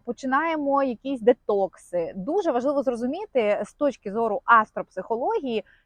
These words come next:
дві ключові такі позиції. Перше, це коли ти починаєш, е, саме цей детокс, дієту, стрункість. І друге, це з яким настроєм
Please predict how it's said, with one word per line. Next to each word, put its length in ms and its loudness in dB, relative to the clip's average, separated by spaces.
дві 340 -2
ключові 640 -4
такі 380 0
позиції. 560 0
Перше, 500 6
це 140 0
коли 440 2
ти 140 -10
починаєш, 680 0
е, 420 4
саме 260 -2
цей 160 0
детокс, 520 2
дієту, 580 0
стрункість. 720 -2
І 120 0
друге, 600 2
це 280 4
з 120 -6
яким 460 0
настроєм 680 2